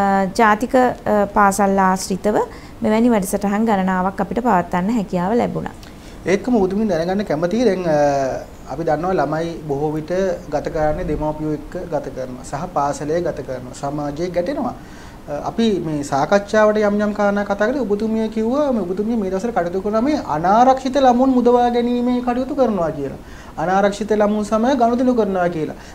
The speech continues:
Speaker 2: දැන් අද ඔක්තෝබර් පළවෙනිදා ළමා දිනය සමරන වෙලාවෙත් මේ මොහොතෙත් එහෙම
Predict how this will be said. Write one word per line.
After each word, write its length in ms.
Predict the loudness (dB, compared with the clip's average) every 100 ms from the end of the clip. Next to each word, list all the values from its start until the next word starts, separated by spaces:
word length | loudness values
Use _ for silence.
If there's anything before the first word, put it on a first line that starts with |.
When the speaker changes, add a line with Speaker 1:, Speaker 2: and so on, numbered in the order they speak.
| -6
Speaker 2:
දැන් 140 | -2
අද 140 | 0
ඔක්තෝබර් 680 | -2 -4 4 10 10 12 10
පළවෙනිදා 420 | 10 6 6 4
ළමා 180 | 4 2
දිනය 280 | 2 2 2
සමරන 440 | 2 2 4 6
වෙලාවෙත් 500 | 8 12 10 8 2
මේ 240 | 2 6 8
මොහොතෙත් 460 | 10 8 6 4 0 -12 -18 -18 -18 -2
එහෙම 320 | 2 6 6